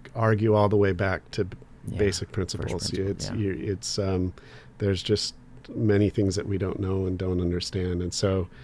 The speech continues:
Speaker 1: uh, I'm open to the idea that that raven was somehow a companion
Speaker 2: Mm-hmm.
Speaker 1: for me in that dark time.
Speaker 2: Yeah. I think, you know, one of the things you talked about, um,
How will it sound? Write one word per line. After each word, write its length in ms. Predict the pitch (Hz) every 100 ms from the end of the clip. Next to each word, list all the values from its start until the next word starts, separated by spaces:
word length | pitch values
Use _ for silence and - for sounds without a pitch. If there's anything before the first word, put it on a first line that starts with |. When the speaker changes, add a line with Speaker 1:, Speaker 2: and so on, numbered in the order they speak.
| - - -
Speaker 1:
uh, 260 | 101 95 95
I'm 220 | 113 110
open 440 | - 123 123 131 110
to 160 | 120
the 320 | 110 107 104
idea 420 | 107 104 95 98 95
that 200 | 95 87
that 200 | 101 101
raven 720 | 98 95 92 90 92 90 87 - -
was 640 | 98 95 92 92 92 87
somehow 760 | - - 110 104 85 95 92
a 240 | 87 87 87 - - -
companion 720 | - 113 - 113 107 101 90 90
Speaker 2:
Mm-hmm. 280 | 95 85 80
Speaker 1:
for 240 | 107 98
me 200 | 92 90
in 160 | 87 90
that 320 | 87 - -
dark 260 | - 101 -
time. 320 | - - 110 -
Speaker 2:
Yeah. 220 | 87 78 80 - - - - - - -
I 60 | 139
think, 320 | 208 208 - -
you 160 | - 117
know, 80 |
one 120 | 110 120
of 40 |
the 60 | 113
things 180 | 113
you 80 | 98
talked 280 | 92 101 -
about, 440 | 95 90 85 - - - - -
um, 360 | 90 87 85